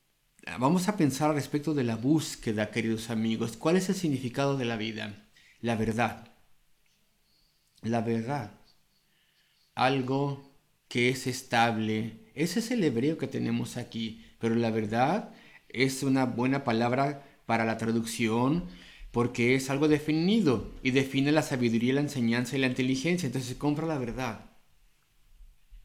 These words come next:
Compra la explicación de la vida. Busca algo venerable, una explicación venerable, sólida, que te diga de qué trata todo esto.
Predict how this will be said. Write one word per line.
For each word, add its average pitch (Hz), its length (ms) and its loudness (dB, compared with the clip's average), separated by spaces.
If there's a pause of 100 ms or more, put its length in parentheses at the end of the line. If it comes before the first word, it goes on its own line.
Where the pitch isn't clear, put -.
(640)
Compra 151 500 2
la 131 100 0
explicación 131 800 -2
de 151 80 2
la 135 120 0
vida. 135 360 -2 (1040)
Busca 131 1080 2 (1700)
algo 139 280 2
venerable, 131 680 6
una 156 140 2
explicación 135 800 0
venerable, 131 640 4
sólida, 120 800 0 (460)
que 127 120 0
te 131 160 2
diga 143 240 4
de 139 100 2
qué 147 100 2
trata 160 360 0
todo 156 260 2
esto. 127 500 2